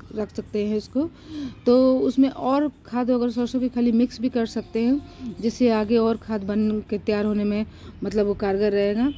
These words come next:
तो आप इस तरह बना दीजिए। और उसमें सरसों की खली में खाद बनाते समय नीम का और एन-, उसमें भी वही रेशियो डालिए जैसे मैंने मिट-, मिट्टी में डाला था। मिट्टी और सूखी पत्तियों के में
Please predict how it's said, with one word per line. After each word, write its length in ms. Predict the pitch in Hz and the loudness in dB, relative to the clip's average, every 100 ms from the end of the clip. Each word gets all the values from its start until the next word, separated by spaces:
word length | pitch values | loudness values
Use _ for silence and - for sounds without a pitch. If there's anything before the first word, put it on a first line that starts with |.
| - - - - | -10 -16 -14 -4
तो 60 | |
आप 120 | 226 226 | -2 0
इस 160 | 247 - | -2 0
तरह 160 | 240 | 0
बना 280 | 226 226 226 | 2 0 0
दीजिए। 400 | 220 233 247 294 - - - - | 0 0 0 0 -4 -18 -20 -8
और 160 | - 233 | 2 2
उसमें 600 | 240 262 269 254 240 233 | 4 6 6 4 2 0
सरसों 340 | 233 233 262 | 0 0 0
की 140 | 254 254 | 0 0
खली 300 | 247 240 247 | 2 2 4
में 300 | 247 240 233 | 4 4 0
खाद 240 | 233 233 | 0 0
बनाते 340 | 226 233 220 240 | 2 0 0 0
समय 320 | 240 240 269 - - - - | 2 2 2 -2 -16 -18 -4
नीम 360 | 214 226 247 254 | 4 6 8 6
का 200 | 254 240 233 | 4 2 2
और 180 | 233 220 | 2 2
एन-, 560 | 220 220 220 - 247 247 | 2 0 -2 -6 -8 -2
उसमें 320 | 226 254 269 | 2 4 4
भी 160 | 262 254 | 4 4
वही 200 | 240 247 | 4 4
रेशियो 320 | 240 247 240 | 2 2 0
डालिए 280 | 214 220 220 | 2 2 2
जैसे 220 | 220 233 | 0 2
मैंने 160 | 226 | 4
मिट-, 280 | 226 214 208 | 4 2 0
मिट्टी 340 | 226 220 - 240 | 0 0 2 4
में 140 | 233 | 4
डाला 220 | 214 196 | 4 0
था। 280 | 208 208 240 - - 247 240 190 | 0 -2 -4 -6 -12 -8 -8 -4
मिट्टी 300 | 214 208 233 | -2 0 4
और 300 | 226 226 214 | 4 6 4
सूखी 260 | 214 214 233 | 0 -2 0
पत्तियों 380 | 214 202 233 | 0 0 0
के 140 | 233 233 | 2 2
में 400 | 220 214 214 | 2 2 2